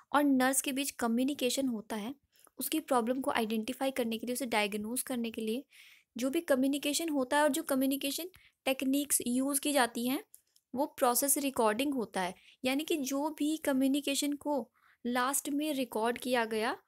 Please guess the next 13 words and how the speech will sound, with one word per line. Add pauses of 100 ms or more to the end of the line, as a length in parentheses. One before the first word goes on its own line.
(360)
वो
क्या
है, (580)
प्रोसेस
रिकॉर्डिंग
है। (500)
जो
टेक्निक्स
यूज़
की
गई
हैं
उसमें